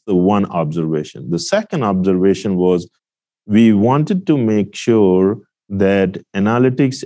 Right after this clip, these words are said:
and A I models, which basically gives, uh, results from data, they become a tool set f-, in the basket of our business, right?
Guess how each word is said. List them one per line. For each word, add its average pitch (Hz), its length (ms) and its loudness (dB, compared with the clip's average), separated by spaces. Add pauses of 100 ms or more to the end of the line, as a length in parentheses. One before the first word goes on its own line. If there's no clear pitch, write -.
and 90 160 -2
A 95 240 4
I 98 220 4
models, 87 680 -2
which 87 360 -4 (220)
basically 120 520 -2
gives, 98 420 0
uh, 87 180 0
results 95 440 2
from 85 420 -4
data, 87 500 0 (500)
they 104 180 2
become 110 720 -2
a 92 240 0 (180)
tool 139 300 2
set 92 400 -4
f-, - 220 -20 (100)
in 90 200 -2
the 85 100 0
basket 92 580 -4
of 87 200 -6
our 85 340 -2 (200)
business, 82 560 -4 (140)
right? 92 300 -2